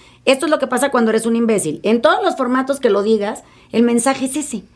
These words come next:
Entonces, ¿cómo no nos podemos hacer responsables de entender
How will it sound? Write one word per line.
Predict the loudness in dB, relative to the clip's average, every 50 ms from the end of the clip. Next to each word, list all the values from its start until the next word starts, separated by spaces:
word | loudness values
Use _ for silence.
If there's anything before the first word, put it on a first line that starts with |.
| _ _ _ _ _ _ _ _ -20 _ _
Entonces, | -2 0 2 2 2 0 0 -2 -4 -6 -12 -20 -20 -20 -20 -20 -16 -4
¿cómo | 0 0 2 4 2 2
no | 2 2 2 2
nos | 0 0 2
podemos | 0 0 0 0 -2 -2
hacer | -2 -2 -2 -2 -2
responsables | -2 -4 -4 -2 -2 0 0 0 0 -2 -2 -4 -6 -10 -14 -20 _ _
de | 0 0
entender | 0 2 2 2 2 2 2 2 2 2 0 -2 -6